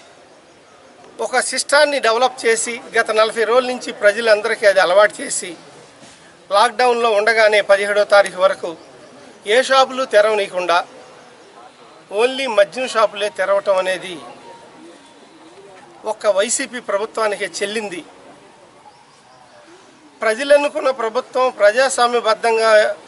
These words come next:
ఉన్న ఈ ప్రభుత్వం ప్రజలే దేవుళ్ళని,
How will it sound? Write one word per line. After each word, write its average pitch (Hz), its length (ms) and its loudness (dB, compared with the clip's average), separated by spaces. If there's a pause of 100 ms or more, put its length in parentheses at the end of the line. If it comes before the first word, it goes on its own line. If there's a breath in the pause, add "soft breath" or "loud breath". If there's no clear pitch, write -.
(140)
ఉన్న 208 140 -2
ఈ 214 240 -4
ప్రభుత్వం 214 580 -2 (1700)
ప్రజలే 269 440 2
దేవుళ్ళని, 254 720 0